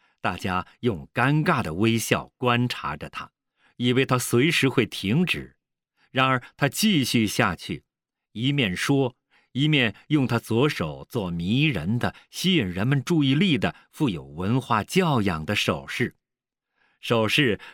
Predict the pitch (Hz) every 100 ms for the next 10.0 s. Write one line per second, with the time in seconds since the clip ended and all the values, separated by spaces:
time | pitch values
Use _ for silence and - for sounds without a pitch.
0 | - - 110 120 107 82 - 139 135 120
1 | 92 113 - 143 131 127 127 120 95 -
2 | _ - 160 110 - 131 123 185 139 113
3 | 156 95 80 - 139 139 135 - 127 -
4 | - 76 73 _ _ _ _ _ _ _
5 | _ 107 117 - 73 85 _ _ _ _
6 | _ _ 139 131 110 - 123 156 156 139
7 | 104 92 - 143 135 127 76 92 107 -
8 | - - 139 127 113 - 156 127 117 131
9 | 104 - 101 170 117 64 64 107 113